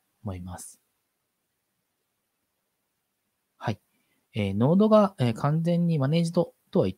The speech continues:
たもののですね、じゃあ構成はどういったものになるのかっていうのを、えー、こちらの絵で説明したいと思います。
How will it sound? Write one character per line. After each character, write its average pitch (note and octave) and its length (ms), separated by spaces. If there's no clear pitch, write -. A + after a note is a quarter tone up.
た B2 80
も B2+ 120
の C3 100
の A#2 100
で F#2 60
す - 160
ね、 G2 200
じ A#2 100
ゃ A2 40
あ G#2 40
構 - 260
成 D#3 320
は D3 220
ど B2 200
う D#3 60
い B2 40
っ - 40
た - 180
も G2+ 120
の G2 80
に F#2 80
な G2 120
る G2 60
の F2+ 120
か - 180
っ - 540
て E3 40
い E3 40
う - 20
の D3+ 180
を、 G2 100
え G#2+ 60
ー、 G2 60
こ G#2 120
ち - 100
ら G2+ 100
の G2 100
絵 G2 60
で G2 200
説 G2+ 220
明 F#2 140
し - 80
た G2+ 120
い F#2 60
と G2 100
思 F#2+ 160
い F2+ 40
ま F2+ 100
す。 - 180